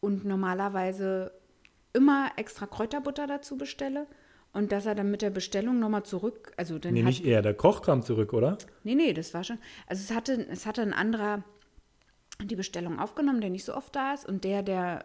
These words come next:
Speaker 1: mich aber gut kannte, kam dann nochmal mit der Bestellung aus der Küche zurück und meinte, ob wir nicht was vergessen haben zu
Speaker 2: Also
Speaker 1: bestellen.
Speaker 2: eigentlich kam er angesprintet.
Speaker 1: Ja,
Speaker 2: Also es
Speaker 1: also
Speaker 2: war schon sauer, so.
Speaker 1: „Was hast du gege-, was hast du bestellt? Was hast du bestellt? Wa-, was mit Kräuterbutter?“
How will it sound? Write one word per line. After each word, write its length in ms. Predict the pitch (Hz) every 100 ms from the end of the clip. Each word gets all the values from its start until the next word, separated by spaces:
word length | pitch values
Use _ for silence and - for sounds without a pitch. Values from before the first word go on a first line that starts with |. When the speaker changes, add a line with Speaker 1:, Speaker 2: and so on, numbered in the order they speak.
| -
Speaker 1:
mich 400 | 76 139 196 196
aber 100 | 185
gut 220 | 180 190
kannte, 360 | - 180 226 285 - - - -
kam 280 | 214 208
dann 200 | 220 226
nochmal 320 | 220 214 196 -
mit 140 | 202 202
der 60 |
Bestellung 420 | 196 - 202 226
aus 120 | 196 196
der 80 |
Küche 260 | 190 214 208
zurück 300 | 185 185 196
und 100 | 214
meinte, 260 | 190 202 -
ob 140 | -
wir 80 | 190
nicht 160 | 180
was 140 | 170 -
vergessen 360 | 165 165 180
haben 140 | 175 151
zu 100 | -
Speaker 2:
Also 20 |
Speaker 1:
bestellen. 320 | 143 156 -
Speaker 2:
eigentlich 180 | 117 131
kam 160 | - 107
er 60 | 113
angesprintet. 800 | 131 165 - - 113 110 104 - -
Speaker 1:
Ja, 220 | 180 - -
Speaker 2:
Also 120 | 123
es 60 | 117
Speaker 1:
also 80 | 120
Speaker 2:
war 80 |
schon 180 | - 131
sauer, 320 | 110 131 139
so. 140 | 104 98
Speaker 1:
„Was 180 | 101 220
hast 160 | -
du 60 | 226
gege-, 420 | 262 269 247 214
was 140 | 226
hast 120 | 233 240
du 60 |
bestellt? 380 | 254 - 262 233
Was 160 | 214 214
hast 120 | -
du 40 | 233
bestellt? 460 | 269 - 247 262 - - _
Wa-, 100 | - 131
was 180 | 208 214
mit 160 | 226
Kräuterbutter?“ 680 | - - 277 254 254 262